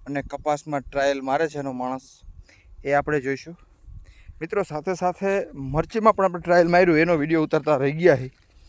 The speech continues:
એટલે અત્યારે કપામાં માર્યો અને ડુંગળીમાં મારે છે ટ્રાયલ, જોઈ શકાય છે.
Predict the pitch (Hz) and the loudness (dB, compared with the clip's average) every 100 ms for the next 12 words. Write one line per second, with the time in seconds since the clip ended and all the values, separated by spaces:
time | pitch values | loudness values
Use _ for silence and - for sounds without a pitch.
0 | _ - - 131 143 151 147 127 139 - | _ -20 -12 -8 -2 0 0 -2 -6 -16
1 | _ - - 151 165 151 - 151 156 160 | _ -20 -10 -6 -2 -2 -2 0 0 2
2 | 151 156 170 175 180 - - - _ - | 2 4 4 2 -2 -12 -20 -20 _ -20
3 | _ _ - 151 151 139 - - _ 151 | _ _ -10 -4 -4 -4 -6 -18 _ -10
4 | 175 165 156 143 147 160 151 - 131 131 | -6 -4 -2 -2 0 -2 -2 -6 -8 -8
5 | 113 _ _ _ - _ _ - 143 147 | -12 _ _ _ -20 _ _ -8 -4 -4
6 | 135 139 117 135 | -4 -4 -6 -8